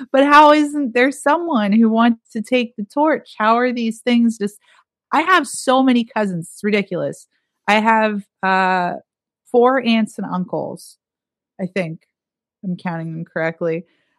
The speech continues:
Um, and they had, they had a bunch of kids,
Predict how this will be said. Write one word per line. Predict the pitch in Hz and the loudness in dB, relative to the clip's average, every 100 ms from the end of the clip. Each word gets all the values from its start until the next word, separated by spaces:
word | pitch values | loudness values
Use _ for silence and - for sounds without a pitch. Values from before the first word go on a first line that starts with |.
| _ 208 | _ -2
Um, | 190 185 185 185 185 - _ _ _ - | 0 0 -2 -4 -6 -10 _ _ _ -2
and | 214 | 2
they | 247 | 4
had, | 254 208 202 _ - _ _ - | 4 2 -4 _ -20 _ _ 0
they | 226 | 4
had | 262 254 247 | 6 6 4
a | |
bunch | 220 240 233 | 2 2 0
of | 226 | -2
kids, | 262 247 240 226 - - | 0 2 0 -2 -8 -20